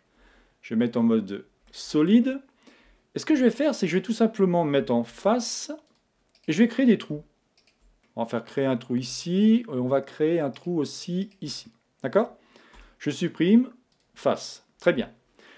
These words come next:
Je sélectionne l'ensemble et je voudrais qu'en fin de compte, celui-ci me recomble mes trous rapidement. Alors, quelle est la technique ? Ben, c'est très simple. Vous faites tabulation, euh, vous faites barre d'espace, pardon, et vous tapez fill.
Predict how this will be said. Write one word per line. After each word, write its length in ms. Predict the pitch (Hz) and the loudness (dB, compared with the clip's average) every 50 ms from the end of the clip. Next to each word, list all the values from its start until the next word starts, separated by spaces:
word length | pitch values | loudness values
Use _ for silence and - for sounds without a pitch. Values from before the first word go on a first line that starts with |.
| _ _ _ - | _ _ _ -6
Je 100 | - 190 | -4 -2
sélectionne 440 | 190 - 277 226 - - 220 190 175 | 0 0 0 0 2 4 4 4 4
l'ensemble 420 | 165 160 - - - 262 302 294 | 4 0 0 0 0 2 2 2
et 20 | |
je 80 | 180 170 | 2 0
voudrais 180 | 180 165 170 165 | 0 -2 -2 -2
qu'en 140 | - 156 | -2 -2
fin 140 | - 160 160 | -2 -2 -2
de 40 | 156 | 0
compte, 180 | - 247 269 226 | 0 0 0 0
celui-ci 680 | - - 202 175 165 170 - - - - 226 247 262 | 0 -2 -2 -2 -2 -4 -8 -8 0 2 4 4 6
me 320 | 233 190 180 170 170 165 | 6 4 4 4 4 2
recomble 560 | 151 139 165 208 208 - 262 269 247 226 208 | 4 4 2 0 2 2 4 6 8 8 8
mes 120 | 185 180 175 | 6 4 0
trous 280 | - - - 120 113 - - _ _ _ - | -2 -4 -6 -6 -6 -8 -14 _ _ _ 0
rapidement. 640 | - 180 190 - 226 196 165 135 113 - - - _ _ _ _ _ _ _ _ _ _ _ | 2 2 4 4 4 2 4 2 0 -4 -6 -10 _ _ _ _ _ _ _ _ _ _ _
Alors, 260 | - 127 120 113 - | -4 -4 -4 -4 0
quelle 140 | - - 233 | 2 4 6
est 40 | 254 | 6
la 120 | 233 196 | 6 4
technique ? 440 | - - 151 - - 208 233 240 - - | 4 2 -2 0 4 4 4 4 4 0
Ben, 100 | - - | -6 -6
c'est 120 | - 196 | -4 -4
très 140 | 196 - 165 | -4 -4 -4
simple. 300 | 160 - 113 95 - - _ _ - | -4 -6 -8 -10 -10 -14 _ _ -18
Vous 60 | 120 | -6
faites 200 | - 139 131 123 | -4 -2 -2 0
tabulation, 640 | - 147 143 135 135 120 113 110 - - 202 240 - - - _ _ _ _ _ - | 0 0 0 2 2 0 0 0 -2 -2 -2 -2 -2 -2 -8 _ _ _ _ _ 0
euh, 200 | 127 120 101 - | 0 2 0 0
vous 80 | 113 117 | -4 -4
faites 260 | 113 135 127 113 - | -2 -2 -2 -2 -2
barre 200 | 113 110 143 143 | 2 4 4 4
d'espace, 440 | 139 135 131 - - 170 233 156 - | 4 2 0 -2 -2 -2 -2 -2 -4
pardon, 420 | - - 127 - - 160 226 233 - - _ - - _ - - - _ _ _ _ | -4 -4 -4 -2 -2 -2 -2 -4 -4 -10 _ -20 -20 _ -20 -20 -20 _ _ _ _
et 60 | - | -2
vous 120 | - 208 226 | 0 2 4
tapez 460 | 226 190 180 - 233 254 302 - - _ _ _ _ | 4 2 4 4 2 2 2 -2 -10 _ _ _ _
fill. 460 | - - - - 170 151 120 92 - | -20 -18 -10 -6 -4 -4 -4 -4 -6